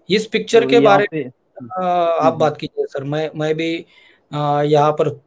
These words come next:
Speaker 1: थोड़ा बात करूँगा, आप पहले बात कर लीजिए।
Speaker 2: अ, यहाँ पे जो ये patterns थे ना, मेरा सोच actually यहाँ पे ये था कि यहाँ पे जो patterns है, अ, प्याज की खेती है ना,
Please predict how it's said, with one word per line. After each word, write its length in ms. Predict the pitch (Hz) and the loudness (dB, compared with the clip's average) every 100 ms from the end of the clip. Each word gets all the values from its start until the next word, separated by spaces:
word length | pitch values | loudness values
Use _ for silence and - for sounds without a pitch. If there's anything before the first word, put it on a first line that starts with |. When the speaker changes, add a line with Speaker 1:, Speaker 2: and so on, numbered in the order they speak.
| 156 | 0
Speaker 1:
थोड़ा 140 | 156 | 2
बात 240 | 151 156 | 4 2
करूँगा, 260 | - 160 151 | 2 0 2
आप 140 | 151 | 2
पहले 160 | 170 165 | 2 2
बात 220 | 156 151 | 2 0
कर 120 | 165 | -2
लीजिए। 280 | 156 151 147 175 185 _ _ _ _ _ _ _ _ _ _ _ _ _ - | -2 -2 -2 -4 -8 _ _ _ _ _ _ _ _ _ _ _ _ _ -12
Speaker 2:
अ, 220 | 139 143 | -6 -4
यहाँ 260 | 147 156 165 | -4 -2 -2
पे 280 | 165 190 190 | 0 -2 -2
जो 280 | 185 185 | -4 -6
ये 160 | 185 180 | -6 -8
patterns 680 | 175 160 156 180 180 165 _ - | -4 -4 -4 -8 -12 -14 _ -10
थे 100 | 165 | -6
ना, 220 | 147 135 | -6 -8
मेरा 400 | 131 127 131 139 | -10 -8 -4 -4
सोच 280 | 147 147 147 | -4 -6 -10
actually 360 | 143 135 - 143 | -10 -16 -14 -10
यहाँ 280 | 139 135 131 | -8 -8 -8
पे 60 | 135 | -8
ये 160 | 131 | -6
था 180 | 131 131 | -8 -12
कि 180 | 123 131 | -14 -10
यहाँ 120 | 127 | -8
पे 120 | 135 | -6
जो 180 | 135 135 | -4 -6
patterns 420 | 135 131 135 143 - | -4 -6 -4 -10 -10
है, 80 | 139 | -16
अ, 40 | - 50 | -16 -16
प्याज 640 | 123 120 - 143 156 151 | -12 -12 -4 -2 -2 -4
की 140 | - | -16
खेती 420 | 160 147 139 156 131 | -14 -10 -10 -10 -14
है 80 | |
ना, 100 | 123 | -14